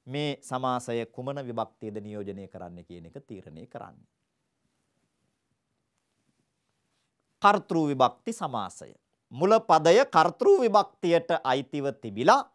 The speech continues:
එහි ප්‍රත්‍ය මැකී ගොස් පසු පදයත් එක්ක එකතු වෙලා සමාස වී තිබේ නම් අපි ඒකට කියනවා කර්තෘ විභක්ති සමාසය කියලා. පරා විසින් පුටුයේ පරපුටු. මේ විසින් කියන නිපාතේ තමයි අපි කර්තෘ විභක්ති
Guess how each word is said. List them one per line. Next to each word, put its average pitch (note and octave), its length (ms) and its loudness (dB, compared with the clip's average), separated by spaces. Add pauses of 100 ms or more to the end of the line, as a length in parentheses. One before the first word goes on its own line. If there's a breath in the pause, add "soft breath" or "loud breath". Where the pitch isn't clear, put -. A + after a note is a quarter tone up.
(320)
එහි C#3+ 140 -8
ප්‍රත්‍ය D#3+ 520 -2
මැකී C3 420 -4
ගොස් F#3 320 -2 (120)
පසු C3 280 -10
පදයත් B2 520 -4
එක්ක - 180 -14
එකතු G#2+ 320 -14
වෙලා G2 320 -8 (160)
සමාස G2+ 420 -10
වී G2 220 -10
තිබේ E2 300 -18
නම් C#3+ 220 -16
අපි B2+ 200 -14
ඒකට G#2 240 -14
කියනවා A#2 400 -8 (380)
කර්තෘ B2+ 320 -8
විභක්ති B2 480 -10
සමාසය C#3 540 -12
කියලා. C3+ 360 -12 (920)
පරා G3+ 520 4
විසින් D#3+ 480 -6
පුටුයේ G3+ 580 -2
පරපුටු. C#3 520 0
මේ A#2+ 140 -10
විසින් B2+ 300 -10
කියන B2 220 -8
නිපාතේ A2+ 500 -6
තමයි A#2 400 -6
අපි G3 240 -2 (580)
කර්තෘ A#2+ 320 -8 (200)
විභක්ති A2 520 -8